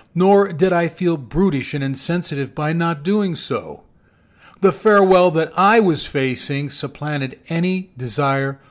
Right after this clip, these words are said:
for any farewell ever. Yet I attempted to grasp the appropriateness of a final farewell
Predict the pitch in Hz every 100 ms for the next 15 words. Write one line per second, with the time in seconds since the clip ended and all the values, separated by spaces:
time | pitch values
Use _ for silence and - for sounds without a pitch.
0 | _ _ 120 107 - - 131 143 156 -
1 | 147 135 135 117 113 113 - 127 110 87
2 | 69 - _ _ _ _ _ _ _ _
3 | _ _ _ _ 117 123 117 - 170 175
4 | 202 170 123 113 107 123 131 131 - 113
5 | - - 147 147 127 131 135 127 123 107
6 | 101 - 131 135 135 127 - 127 120 110
7 | 101 98